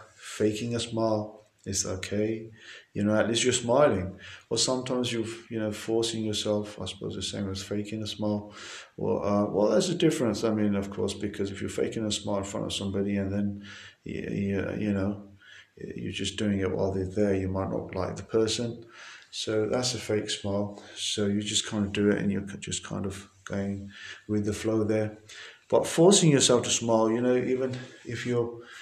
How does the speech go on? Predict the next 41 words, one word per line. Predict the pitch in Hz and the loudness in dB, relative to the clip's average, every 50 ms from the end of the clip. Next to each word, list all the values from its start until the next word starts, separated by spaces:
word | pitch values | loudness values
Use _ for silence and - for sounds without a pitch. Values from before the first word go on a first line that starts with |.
| - - - _ - | -20 -20 -20 _ -8
is | - - - - - - | -6 -6 -6 -8 -8 -8
kind | - 135 123 120 117 117 | -2 0 2 2 2 2
of | 113 104 113 - - - - - - - - | 0 -2 -2 -6 -8 -10 -14 -16 -20 -18 -16
feeling | - - - 117 113 117 117 113 110 | -10 -8 -4 -2 -2 0 0 0 0
a | |
little | 107 113 107 - | 0 0 0 2
bit | - 110 - - | 0 0 0 2
down, | - 113 110 110 107 110 110 104 101 - - - - - - - - _ _ | 0 2 2 2 2 2 0 -2 -4 -6 -12 -18 -18 -20 -20 -20 -20 _ _
you | - 107 104 | -4 -2 0
know, | 104 104 101 101 | 2 2 2 2
you, | 101 101 | 2 2
you're | 101 104 101 104 - 107 104 104 101 | 0 -2 -4 -6 -6 -4 -4 -2 -2
sad | 95 - 113 113 113 113 107 | -2 0 0 0 0 0 -2
about | 107 - 101 95 - | 0 -2 -2 -2 -2
something, | - - 104 101 98 - - 202 - 101 101 202 202 - - - - | -2 -2 -2 -2 -4 -4 -4 -4 -2 -2 -2 -2 -4 -8 -12 -14 -14
uh, | - | -14
or | - - - - 95 95 95 92 - 98 98 98 92 | -14 -12 -12 -10 -8 -6 -6 -6 -6 -6 -8 -8 -8
a | |
few | 92 - - 110 | -8 -6 -4 -4
things | 101 98 - 101 98 101 101 98 - - - - | -4 -4 -4 -4 -4 -4 -4 -4 -6 -8 -10 -10
perhaps, | 98 101 104 98 - - - - - - - - - - - - _ _ _ | -8 -6 -6 -6 -6 -8 -10 -12 -12 -14 -18 -20 -20 -20 -20 -20 _ _ _
you | 101 101 | -2 0
know, | 104 107 104 101 - | 2 2 2 0 0
and | - 104 104 104 | -2 -2 0 0
you | 101 | -2
force | 101 - 127 - 113 110 113 | -4 -2 -2 -2 -2 -2 -4
yourself | 110 110 104 | -4 -6 -6
to | - | -4
smile, | - 113 113 117 113 113 117 117 | -2 0 0 2 2 0 -2 -4
you | 120 123 | -6 -4
know, | 123 127 123 | -4 -4 -4
still, | 123 - - - 131 147 156 - - - - - - - - - - - - _ _ | -4 -4 -2 0 0 2 2 0 0 -4 -8 -14 -18 -20 -20 -20 -20 -20 -20 _ _
you | 107 101 | -8 -6
know, | 101 101 104 107 104 | -4 -2 -2 -2 -2
you | 101 104 104 | -4 -4 -6
will | 101 104 107 | -8 -8 -6
reap | 104 107 107 104 - - - | -6 -4 -6 -6 -8 -12 -6
the, | - 107 104 101 104 104 | -4 -2 -2 0 0 0
uh, | 98 98 | 0 0
benefits | 98 - - 113 120 113 - 117 - - - | -2 -2 -4 -4 -4 -4 -6 -4 -4 -4 -4
of | - 98 | -6 -8